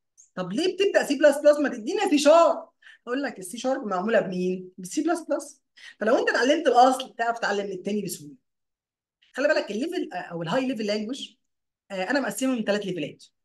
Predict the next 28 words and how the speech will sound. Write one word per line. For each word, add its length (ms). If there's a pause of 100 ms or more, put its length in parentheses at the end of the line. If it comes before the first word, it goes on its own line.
(760)
بالبلدي 400
كده. 180 (560)
ليفل 500 (120)
الفانكشن 640 (540)
بروجرامنج 520 (380)
او 120
البروسيجرال 580
بروجرامنج 500
او 140
الميثود 340
بروجرامنج 380
كلهم 180
بنفس 220
الاسم، 260 (340)
اللي 120
هو 60
بناخد 300
فيه 240 (100)
الفانكشن 380
والاري 360
يعني. 240 (1120)
الليفل 260
الثاني 180
اللي 100
هو 40
الاو 200
او 160
بي. 260